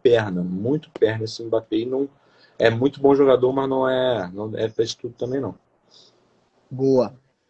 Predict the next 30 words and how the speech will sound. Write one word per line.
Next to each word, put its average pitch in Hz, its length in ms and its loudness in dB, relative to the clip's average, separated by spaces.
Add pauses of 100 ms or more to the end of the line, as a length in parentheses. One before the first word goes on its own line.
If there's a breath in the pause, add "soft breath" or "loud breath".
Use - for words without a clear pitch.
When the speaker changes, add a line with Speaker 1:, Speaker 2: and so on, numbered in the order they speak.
(460)
Speaker 2:
Cara, 247 220 6
o 202 40 2
meu 214 180 0
destaque 214 580 -4
também 202 340 -2
vai 202 140 -6
vir 175 120 -8
do 175 120 -8
futebol 165 340 -4
inglês, 175 440 -2
vai 190 120 -6
vir 214 240 -6 (100)
só - 140 -10
que 190 120 -8
de 190 80 -2
um 214 60 0
brasileiro, 190 520 0
Gabriel 170 400 4
Jesus. 151 640 -2
Tá 165 140 -4
destruindo, 170 720 -6
amassando 170 460 -8
nesse 160 240 -6
início 156 280 -6
de, 147 100 2 (340)
de, 170 240 2
de 175 140 4
temporada, 196 640 4
né, 165 140 -2
cara? 117 280 -10